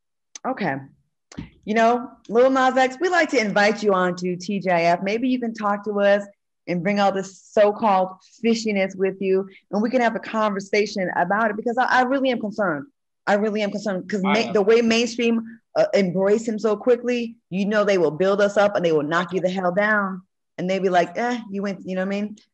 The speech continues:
Speaker 1: Okay,
Speaker 2: It's
Speaker 1: so, um,
Speaker 2: if you Google him, you see that the video of when he enraged all those kids at that elementary school. If you Google him, this video sits right next to that video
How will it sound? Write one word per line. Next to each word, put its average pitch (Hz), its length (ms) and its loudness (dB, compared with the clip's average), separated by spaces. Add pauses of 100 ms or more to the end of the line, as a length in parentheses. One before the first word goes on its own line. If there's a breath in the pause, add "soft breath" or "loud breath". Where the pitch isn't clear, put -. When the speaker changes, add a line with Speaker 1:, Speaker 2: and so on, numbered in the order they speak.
(140)
Speaker 1:
Okay, 254 180 2
Speaker 2:
It's 214 100 -2
Speaker 1:
so, 247 260 4
um, 220 260 2
Speaker 2:
if - 160 -16
you 190 220 -20
Google 185 340 -6
him, 139 360 -8
you 156 160 -18
see 175 340 -12
that 147 340 -8
the 135 100 -8
video 151 460 -8
of 139 100 -10
when 139 120 -12
he 147 280 -20 (320)
enraged 139 600 -10
all 147 240 -8
those 135 260 -12
kids 160 420 -14
at 139 100 -20
that 135 140 -10
elementary 139 460 -12
school. 127 200 -18
If 127 80 -20
you 247 100 -14
Google 156 360 -14
him, 117 260 -20 (320)
this 170 220 -10
video 143 340 -10
sits 131 360 -18
right 147 280 -10
next 135 340 -16
to 139 80 -16
that 123 220 -14
video 127 500 -14